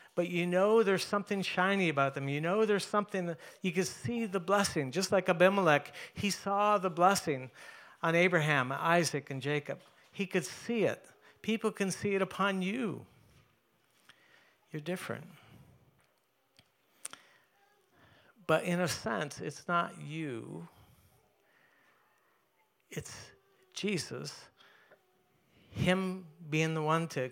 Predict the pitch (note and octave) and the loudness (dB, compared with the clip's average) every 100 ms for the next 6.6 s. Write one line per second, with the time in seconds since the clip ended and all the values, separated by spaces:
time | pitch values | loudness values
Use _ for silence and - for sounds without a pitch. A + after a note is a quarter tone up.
0 | - - F3 F3+ - F3+ F3+ D3+ C#3 - | -10 -8 -4 -4 -2 -2 0 2 0 0
1 | D3+ C#3+ C3 A#2+ - D#3 C#3+ D#3 D3 D#3 | -4 -4 -6 -8 -6 -4 -4 -6 -6 -6
2 | D#3 D#3 C3 A#2+ - F#3 _ - - - | -4 -4 -2 -2 -4 -8 _ -20 -20 -20
3 | _ _ _ A2 D#3+ D#3+ D#3+ D3+ D3+ - | _ _ _ -12 -8 -6 -4 -2 -4 -6
4 | _ _ _ _ _ _ _ - C#3+ C#3 | _ _ _ _ _ _ _ 0 0 0
5 | - C#3+ D3+ D3+ C3+ B2+ B2+ - B2+ - | -2 -4 -2 -2 -2 -4 -4 -8 -10 -10
6 | A2+ - - - - | -10 -10 -14 -14 -16